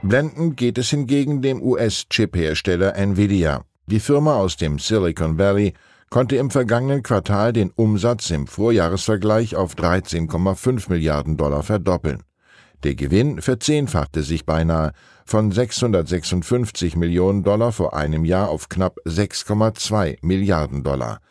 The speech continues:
Dies teilte Nvidia nach U-S-Börsenschluss am Mittwoch mit. Halbleiter und Software von Nvidia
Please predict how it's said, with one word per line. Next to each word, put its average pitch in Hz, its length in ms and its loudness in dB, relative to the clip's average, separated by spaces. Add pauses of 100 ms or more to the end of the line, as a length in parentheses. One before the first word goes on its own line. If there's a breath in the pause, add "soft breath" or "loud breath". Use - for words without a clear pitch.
(480 soft breath)
Dies 69 180 -6
teilte 76 300 0
Nvidia 90 540 2
nach 82 160 -2
U-S-Börsenschluss 85 1160 -2
am 101 140 0
Mittwoch 73 380 -2
mit. 62 280 -10 (880 loud breath)
Halbleiter 117 600 2
und 73 160 -4
Software 87 580 -2
von 80 240 -4
Nvidia 98 600 2